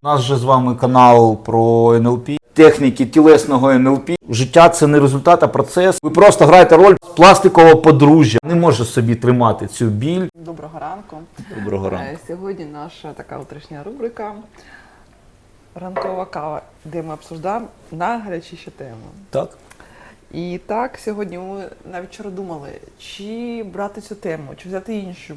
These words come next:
Speaker 2: бо така вона досить, досить жорстка і може виникати досить багато питань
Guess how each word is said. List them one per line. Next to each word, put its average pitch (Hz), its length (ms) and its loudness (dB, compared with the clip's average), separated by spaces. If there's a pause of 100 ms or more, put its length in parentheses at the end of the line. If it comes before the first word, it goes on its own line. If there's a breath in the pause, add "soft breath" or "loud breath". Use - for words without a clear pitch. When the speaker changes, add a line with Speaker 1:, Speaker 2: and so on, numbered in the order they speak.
(100)
Speaker 2:
бо 175 440 -12 (440 soft breath)
така 233 300 -8
вона 165 360 -12
досить, 196 540 -14
досить 190 320 -14
жорстка 202 640 -10 (100)
і 175 400 -16 (120)
може 214 260 -14
виникати 175 580 -14
досить 165 360 -16
багато 170 320 -14
питань 208 560 -14